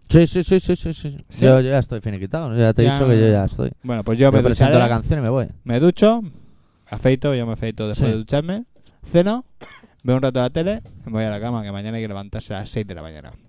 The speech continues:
Speaker 1: Buah, duro, ¿eh?
Speaker 2: Sí. Pero ¿qué vamos a hacer?
Speaker 1: Claro, tienes que mantener a tu familia.
Speaker 2: Claro, tengo libro de familia, tengo que mantener a la familia porque mi mujer está en
Speaker 1: ¿Y
Speaker 2: paro.
Speaker 1: te lo has leído ya?
Speaker 2: No, sí, esto, <laughs> eso es lo típico.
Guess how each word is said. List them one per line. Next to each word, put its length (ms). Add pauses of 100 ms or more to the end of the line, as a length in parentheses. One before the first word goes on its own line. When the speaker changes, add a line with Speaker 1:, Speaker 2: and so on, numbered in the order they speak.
(280)
Speaker 1:
Buah, 520
duro, 320
¿eh? 180 (640)
Speaker 2:
Sí. 180 (880)
Pero 140
¿qué 60
vamos 220
a 60
hacer? 220
Speaker 1:
Claro, 200
tienes 160
que 60
mantener 300
a 40
tu 120
familia. 500
Speaker 2:
Claro, 460
tengo 240
libro 180
de 80
familia, 320
tengo 140
que 60
mantener 280
a 40
la 40
familia 380
porque 200
mi 80
mujer 360
está 320
en 80
Speaker 1:
¿Y 100
Speaker 2:
paro. 320
Speaker 1:
te 100
lo 80
has 60
leído 240
ya? 240 (840)
Speaker 2:
No, 180
sí, 80
esto, 260
<laughs> 380
eso 260
es 60
lo 140
típico. 420